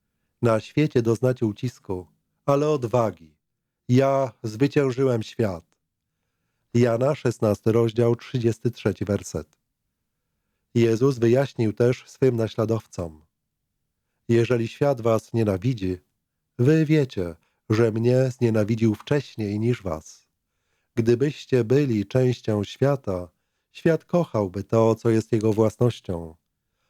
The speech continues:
A ponieważ nie jesteście częścią świata,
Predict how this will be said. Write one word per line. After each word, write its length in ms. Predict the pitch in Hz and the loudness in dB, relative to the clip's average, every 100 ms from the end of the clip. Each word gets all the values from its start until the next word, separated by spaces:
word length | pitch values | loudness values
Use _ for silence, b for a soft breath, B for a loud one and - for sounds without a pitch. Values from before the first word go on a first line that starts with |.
| _ | _
A 100 | 120 | -2
ponieważ 640 | 120 120 123 110 110 - 117 | 0 2 2 2 0 -2 0
nie 260 | 123 147 | 2 2
jesteście 800 | 151 135 - 139 - - 107 95 | 2 -2 -2 -4 -4 -12 -10 -8
częścią 600 | - 127 127 - - 101 | -2 -2 -2 -4 -2 -2
świata, 560 | - - 131 127 104 | -2 -2 0 2 0